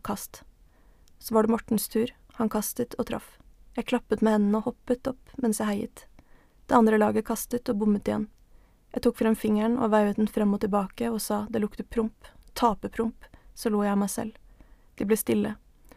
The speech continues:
Jeg stelte meg opp i posisjon for mitt kast. Jeg traff igjen. De andre drakk mens jeg ropte,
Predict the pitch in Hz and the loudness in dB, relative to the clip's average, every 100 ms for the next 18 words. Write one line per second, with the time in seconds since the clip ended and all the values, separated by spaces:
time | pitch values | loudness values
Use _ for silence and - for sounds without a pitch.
0 | - - - - - 220 - 220 226 - | -20 -20 -4 -2 2 2 2 0 0 -2
1 | 220 240 233 214 226 220 - 240 - - | -2 0 2 2 0 -2 -2 -6 -6 -10
2 | - - - 233 208 - 220 214 - - | -16 -12 -8 -4 -4 -4 -4 -6 -10 -20
3 | - - - - 240 220 214 208 226 - | -20 -20 -20 -2 4 4 4 2 0 -2
4 | - 214 - 220 220 - 220 | -2 0 0 -2 -2 -4 -6